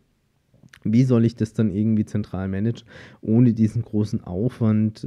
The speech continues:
äh, zu haben mit V-P-N-Einrichtung, Konfiguration, vielleicht noch Zwei-Faktor-Authent-, äh, Drei-Faktor-Authentifizierung mit Einmalpasswörtern und so weiter. Und da bietet mir Microsoft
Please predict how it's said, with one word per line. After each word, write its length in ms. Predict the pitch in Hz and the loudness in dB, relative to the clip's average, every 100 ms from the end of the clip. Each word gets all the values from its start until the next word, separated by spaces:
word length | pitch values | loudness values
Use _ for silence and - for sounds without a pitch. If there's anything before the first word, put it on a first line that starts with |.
| - | -4
äh, 300 | 104 101 101 | -2 -2 -4
zu 180 | - 101 | -6 -4
haben 200 | 104 110 - - - _ | -4 -6 -12 -20 -20 _
mit 280 | 120 120 117 - | 2 2 0 -16
V-P-N-Einrichtung, 1300 | _ 117 117 131 107 107 - 110 104 110 - 107 107 - - - _ _ 190 - | _ 0 2 2 2 0 -2 -4 -2 -4 -2 -4 -4 -6 -20 -20 _ _ -18 -8
Konfiguration, 960 | - 120 - 113 110 110 117 110 113 | 0 0 0 0 0 0 0 0 0
vielleicht 420 | 113 107 107 120 120 | 0 0 2 0 0
noch 160 | 113 | -2
Zwei-Faktor-Authent-, 1080 | - - 113 - - - 127 110 117 120 110 | -2 0 0 -2 -4 2 2 4 2 0 0
äh, 160 | 101 104 | -2 -2
Drei-Faktor-Authentifizierung 1600 | 107 113 156 - 160 139 127 131 127 123 127 - 123 123 110 110 - _ _ _ _ _ _ _ _ _ _ _ _ _ _ - - | 0 0 -2 0 2 2 2 2 0 -2 -8 0 2 2 0 -4 -10 _ _ _ _ _ _ _ _ _ _ _ _ _ _ -18 -4
mit 220 | 117 - | -4 -2
Einmalpasswörtern 840 | 98 101 104 - 101 - 98 104 | -4 -2 -2 -4 -6 -6 -4 -4
und 140 | 98 104 | -4 -4
so 100 | 98 | -4
weiter. 280 | 98 101 117 - - - | -4 -4 -6 -12 -18 -10
Und 140 | 101 92 | -8 -4
da 140 | 95 | -4
bietet 400 | - 110 107 - | -2 -4 -4 -4
mir 120 | 101 | -4
Microsoft 760 | 92 80 98 - 101 98 - | -4 -4 -6 -6 -4 -4 -8